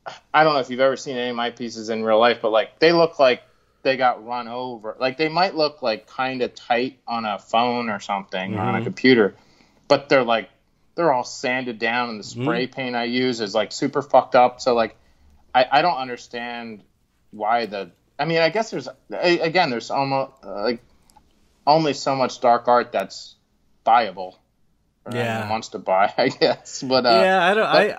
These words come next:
Speaker 2: I, I think that, you know, the, the, the thing about the tattoo community that I've noticed is that they're, um,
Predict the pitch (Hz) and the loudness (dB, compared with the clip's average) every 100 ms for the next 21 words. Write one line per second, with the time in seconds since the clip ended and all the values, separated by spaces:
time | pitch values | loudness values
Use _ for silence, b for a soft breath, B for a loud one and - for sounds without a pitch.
0 | - 170 196 208 160 - 127 113 95 113 | -2 -2 0 0 0 0 -2 -2 -4 -6
1 | 104 98 101 107 95 - 107 127 196 220 | -6 -6 -6 -6 -6 -12 -8 -2 2 2
2 | 185 113 - 127 117 - 135 143 127 - | 2 -2 -4 -2 -2 -4 -6 -4 -6 -14
3 | 104 110 107 104 85 98 104 98 98 92 | -8 -6 -6 -8 -8 -8 -8 -8 -8 -8
4 | - 98 82 98 - 98 95 - - 92 | -10 -12 -12 -12 -10 -8 -10 -12 -18 -14
5 | 92 87 85 | -14 -14 -16